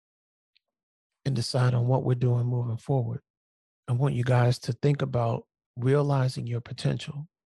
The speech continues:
and discovering your gifts. Had I not truly reflected when I needed to a couple of years ago, and I still reflect, I, I do it at the end of every year,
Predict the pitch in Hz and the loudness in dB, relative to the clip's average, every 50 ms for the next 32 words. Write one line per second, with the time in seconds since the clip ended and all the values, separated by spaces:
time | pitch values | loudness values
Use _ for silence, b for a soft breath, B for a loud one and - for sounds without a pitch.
0 | _ _ _ _ _ _ _ _ - 131 127 - 117 - - - - - 139 139 | _ _ _ _ _ _ _ _ 0 0 2 2 0 -2 -4 -6 -4 0 2 2
1 | 143 143 147 143 139 139 135 127 123 120 117 113 - 123 120 113 - - - - | 2 2 2 2 2 0 0 -2 -2 -4 -4 -4 -4 -4 -2 -4 -4 -8 -10 -12
2 | - - - _ _ _ _ _ _ _ _ _ _ _ _ _ _ b b b | -12 -14 -16 _ _ _ _ _ _ _ _ _ _ _ _ _ _ b b b
3 | b - - 143 135 127 131 127 131 139 143 147 147 147 - - - _ _ _ | b -2 0 2 2 2 2 2 2 2 2 2 0 -2 -4 -10 -18 _ _ _
4 | _ _ _ _ _ - - - 165 147 147 139 135 123 120 120 120 - - - | _ _ _ _ _ -8 -2 2 2 4 4 4 2 2 0 -2 -4 -4 -2 -2
5 | 139 139 - - 135 131 127 127 123 120 117 117 120 123 131 135 135 135 131 - | -2 -2 -2 -4 -4 -4 -2 -2 -2 -2 -2 -2 -2 0 0 2 2 0 -2 -2
6 | - - 123 120 117 117 117 120 - _ _ _ _ _ _ _ _ _ _ _ | -4 -6 -4 -4 -4 -6 -8 -10 -12 _ _ _ _ _ _ _ _ _ _ _
7 | _ - - 139 123 - 117 113 131 160 190 185 151 127 120 117 117 117 127 170 | _ -6 -4 -4 -2 -2 -2 0 2 2 2 2 2 0 0 0 0 -2 -2 -6
8 | - _ _ - 156 160 175 170 - - 180 180 180 147 127 117 - - 117 113 | -8 _ _ 0 2 2 2 2 2 0 0 2 2 0 -2 -4 -4 -4 -6 -6
9 | - - 120 123 123 139 135 131 - - - 131 131 139 143 143 135 - - _ | -4 -4 -4 -2 -2 -2 -2 -4 -4 -4 -2 0 2 2 2 2 2 0 -4 _
10 | _ _ _ _ _ _ _ _ _ _ _ _ _ 143 127 - 127 127 127 127 | _ _ _ _ _ _ _ _ _ _ _ _ _ -6 -2 0 2 4 4 4
11 | 127 123 120 120 131 151 170 165 151 143 151 170 | 4 4 4 4 4 4 6 6 6 4 4 2